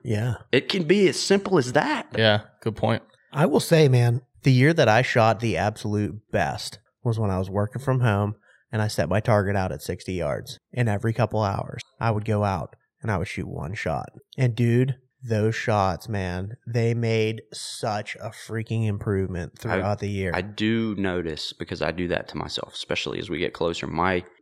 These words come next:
Speaker 2: practice sessions get smaller.
Speaker 1: Yeah.
Speaker 2: To the point where, like, that last week, it's only one arrow a day.
Speaker 1: One arrow.
Speaker 2: Maybe. You know, maybe it's a one arrow a couple times a day, but it's at different yardages, you know.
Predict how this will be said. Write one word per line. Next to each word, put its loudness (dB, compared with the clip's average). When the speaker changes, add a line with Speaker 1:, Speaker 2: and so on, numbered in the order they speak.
Speaker 2:
practice -2
sessions -6
get 2
smaller. -4
Speaker 1:
Yeah. -6
Speaker 2:
To 0
the 2
point -4
where, 2
like, -2
that -4
last 0
week, -2
it's -16
only -6
one -4
arrow -2
a -8
day. -8
Speaker 1:
One 0
arrow. 2
Speaker 2:
Maybe. 2
You -8
know, -2
maybe 2
it's -2
a 0
one 2
arrow 2
a -6
couple -6
times -8
a -4
day, -6
but 0
it's -6
at -8
different 2
yardages, 0
you -8
know. -6